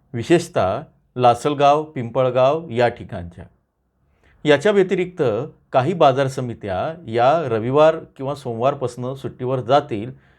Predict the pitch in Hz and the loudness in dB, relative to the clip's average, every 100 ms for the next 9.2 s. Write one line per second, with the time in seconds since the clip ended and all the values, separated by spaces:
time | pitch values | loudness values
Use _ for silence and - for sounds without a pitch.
0 | _ 135 151 175 - 160 175 135 123 127 | _ -2 -2 0 0 0 2 2 4 0
1 | 135 127 123 110 110 123 123 131 139 - | -4 -8 -4 -4 -2 0 -2 -2 -8 -8
2 | 131 151 160 139 135 - 110 110 107 113 | -4 2 2 2 -2 -6 -6 -8 -8 -6
3 | 131 120 113 117 151 123 113 120 117 101 | -4 0 0 -2 -4 0 0 0 -2 -4
4 | 127 165 - _ _ _ 170 165 113 - | -4 -4 -8 _ _ _ 0 2 2 -4
5 | 82 - _ _ _ _ _ _ _ _ | -14 -18 _ _ _ _ _ _ _ _
6 | _ 196 233 220 139 135 208 - _ _ | _ 2 4 4 4 2 -2 -12 _ _
7 | 151 175 208 - 147 185 - - 175 165 | 0 0 0 -2 0 0 -2 -6 0 0
8 | 131 120 147 - 135 - 160 156 147 110 | 0 -4 -6 -6 -6 0 0 0 -2 -6
9 | 135 165 | -6 -10